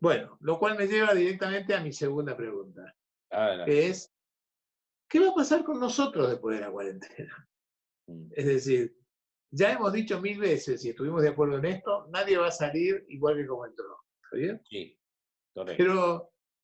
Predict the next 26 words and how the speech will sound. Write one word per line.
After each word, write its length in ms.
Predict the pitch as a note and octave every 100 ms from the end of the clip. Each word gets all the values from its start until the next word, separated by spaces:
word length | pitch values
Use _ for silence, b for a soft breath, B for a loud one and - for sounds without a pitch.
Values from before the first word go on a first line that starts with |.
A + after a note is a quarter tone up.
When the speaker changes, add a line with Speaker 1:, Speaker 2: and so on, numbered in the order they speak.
| -
Speaker 1:
en 200 | F#3 F#3+
tantos 380 | F4 F4 B3+
aspectos 500 | F3+ E3 G3 G3+ F3
como 180 | D#3 C#3+
hay 60 | D3
para 260 | D3 B2+
considerar, 720 | A2+ A2+ - A#2 A#2+ A2+ G#2 - _ _ _ _ _
empiezo 380 | D#3+ D#3+ A3+ A3+
a 40 |
preguntarme, 800 | G3+ F#3+ G3 F3+ B2+ A2+ A2+ C#3 _ _ _ _ _ -
¿cuán 340 | - A3+ C#4+ D4
mejor 580 | G#3 - D3 A2+ A2 A2+
saldremos? 680 | - A2+ A2 G#2 G#2 G#2+ _ _ _
¿O 160 | - -
cuánto 380 | F#3 G3 F3+
no 160 | D#3 D#3+
mejor 500 | D#3 C#3 C3 A2+ B2
saldremos? 540 | A#2 G#2 G2+ - D#3 _ _ _ _ _ _ _ _
¿Cuánto 340 | G#3 D4 G#3
peor 440 | F#3+ D3+ A#2+ A2 -
saldrán 380 | G#2 A2+ A#2+
algunos? 680 | A#2 A#2 A2+ G#2+ G#2 - -
¿Cuánto 320 | _ B2+ C3+ C3+
mejor 540 | C#3 - A#2 - - _ _
saldremos 640 | _ G#2 A2 A2+ G#2 G#2 -
otros? 400 | A#2 - F#2+